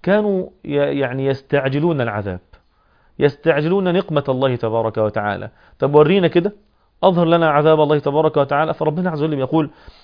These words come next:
"ولو يعجل الله للناس الشر استعجالهم بالخير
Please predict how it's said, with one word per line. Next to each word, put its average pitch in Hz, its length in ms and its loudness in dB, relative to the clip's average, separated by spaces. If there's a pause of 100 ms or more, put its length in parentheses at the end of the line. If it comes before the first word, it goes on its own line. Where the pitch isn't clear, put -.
"ولو 180 300 6
يعجل 180 360 2
الله 156 300 0
للناس 143 360 -4
الشر 143 400 -2
استعجالهم 120 680 -2
بالخير 131 380 -2